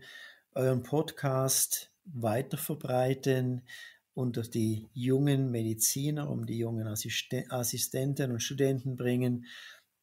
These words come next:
damit sie sich da ein bisschen Gedanken machen können, um sie zu motivieren, in diesen Strukturen sich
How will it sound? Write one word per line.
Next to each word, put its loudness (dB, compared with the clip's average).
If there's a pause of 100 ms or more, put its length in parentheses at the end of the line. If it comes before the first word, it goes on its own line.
damit 0
sie 0
sich -2
da 0
ein -2
bisschen 0
Gedanken -4
machen -4
können, -2
um 2
sie 4
zu 2
motivieren, 4
in -6
diesen -2
Strukturen 4 (400)
sich -2